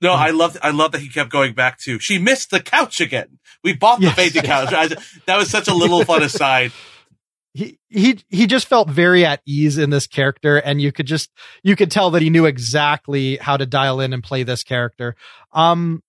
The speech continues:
Speaker 2: not that, you know, it's a particularly deep character, but nonetheless, uh, it was, it was fun. I, I like that after they make it absolutely clear that there's nothing that's going to stop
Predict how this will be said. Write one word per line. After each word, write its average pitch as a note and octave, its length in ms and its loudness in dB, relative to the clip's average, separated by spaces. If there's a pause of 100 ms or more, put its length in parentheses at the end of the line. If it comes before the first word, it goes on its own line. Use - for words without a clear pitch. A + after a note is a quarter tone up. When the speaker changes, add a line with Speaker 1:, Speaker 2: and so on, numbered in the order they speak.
(200)
Speaker 2:
not G#3+ 240 2
that, D3+ 200 -2
you E3+ 120 0
know, B2 160 0
it's C3 200 -4
a D3+ 40 -2
particularly D3 460 -2
deep B2+ 320 -6
character, A#2 360 -8
but B2+ 260 -4
nonetheless, C3 540 -4
uh, C#3+ 260 0
it D#3 100 0
was, D3 300 0 (280)
it D#3+ 60 -2
was C#3+ 160 2
fun. G#3 480 0 (260)
I, D#3+ 400 0
I D3+ 180 0
like F3 360 0
that D3 480 -2 (460)
after D#3+ 420 0
they C#3+ 520 0 (340)
make E3 240 2
it D#3 160 0 (140)
absolutely F3 560 0
clear D3+ 260 0
that D3 160 -4
there's B2+ 260 -2
nothing D#3 560 -2
that's C#3+ 240 -2
going D3 320 -2
to C#3+ 140 -6
stop - 640 0